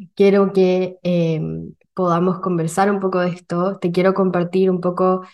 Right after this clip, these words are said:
esta experiencia, contarte cómo fue para mí y también te quiero traer diez recordatorios, em, para que nos atrevamos mutuamente a siempre estar constantemente saliendo de nuestra zona de confort y confiando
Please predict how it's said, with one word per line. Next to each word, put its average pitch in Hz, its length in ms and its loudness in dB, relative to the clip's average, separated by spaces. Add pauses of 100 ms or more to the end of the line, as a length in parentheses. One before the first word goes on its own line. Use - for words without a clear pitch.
(300)
esta 180 220 0
experiencia, 180 880 0
contarte 170 840 -2
cómo 180 200 0
fue 185 200 0
para 180 200 0
mí 170 320 2
y 180 100 -2
también 175 440 0
te 180 100 -6
quiero 175 240 -2
traer 175 480 -2
diez 190 300 0
recordatorios, 180 1080 -4 (560)
em, 165 540 2 (360)
para 175 240 -2
que 170 300 -2
nos 175 300 -2
atrevamos 170 840 -2
mutuamente 175 920 -4
a 165 160 -4
siempre 185 640 -2
estar 170 300 -6
constantemente 175 640 0
saliendo 180 380 0
de 180 40 0
nuestra 170 240 -4
zona 170 220 -2
de 165 60 -2
confort 165 480 -6
y 170 80 -4
confiando 165 760 -2